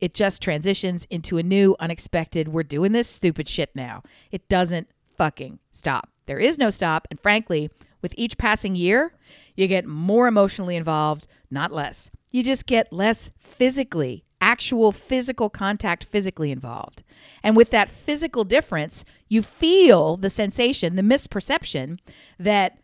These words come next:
the physical separation is a separation. And instead, it's quite the opposite. There's just this tighter emotional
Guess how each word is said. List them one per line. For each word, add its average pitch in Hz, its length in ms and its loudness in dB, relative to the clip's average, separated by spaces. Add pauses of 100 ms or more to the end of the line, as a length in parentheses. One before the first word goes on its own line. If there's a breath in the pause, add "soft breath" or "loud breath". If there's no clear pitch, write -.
(380)
the 196 80 -4
physical 302 580 -4
separation 226 800 -4 (560)
is 254 140 2
a 254 60 0
separation. 240 760 -2 (120)
And 202 140 -2
instead, 214 580 -2
it's - 240 -8
quite 185 220 -4
the 180 100 -4
opposite. - 380 -6
There's 170 160 -4
just - 240 -4
this 160 220 -10
tighter 185 500 -2
emotional 160 640 -6